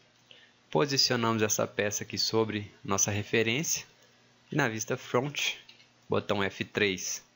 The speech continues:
e G. E botão F quatro para visualizar o wire. Agora sim.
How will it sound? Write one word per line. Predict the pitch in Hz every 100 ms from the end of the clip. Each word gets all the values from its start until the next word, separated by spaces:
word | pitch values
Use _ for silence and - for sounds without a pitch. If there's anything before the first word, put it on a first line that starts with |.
| _ -
e | 98
G. | 90 113 147 - _ - - - - - - - _ _ _ _ _ -
E | 117 139
botão | 135 135 127
F | 127 -
quatro | - 120 120
para | 131
visualizar | 120 120 120 110 110
o | 120 98
wire. | 80 85 95
Agora | 95 101 135
sim. | - 95